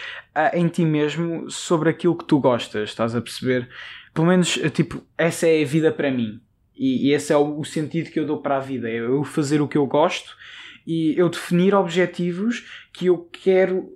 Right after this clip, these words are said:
fazê-los. E os objetivos não são só apenas sobre aquilo que eu gosto de fazer, mas também é sobre,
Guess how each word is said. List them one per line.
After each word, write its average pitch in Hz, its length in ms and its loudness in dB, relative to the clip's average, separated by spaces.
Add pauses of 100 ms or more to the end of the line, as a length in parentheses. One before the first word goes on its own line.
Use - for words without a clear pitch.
fazê-los. 143 640 0
E 165 180 2 (800)
os 160 120 4
objetivos 175 500 4
não 175 160 6
são 180 300 2
só 180 400 2
apenas 151 600 2 (300)
sobre 156 340 2
aquilo 151 380 2
que - 160 -2
eu 143 100 6
gosto 151 380 0
de - 80 -16
fazer, 139 400 2
mas 160 220 -4
também 143 400 0
é 143 40 -2
sobre, 143 720 2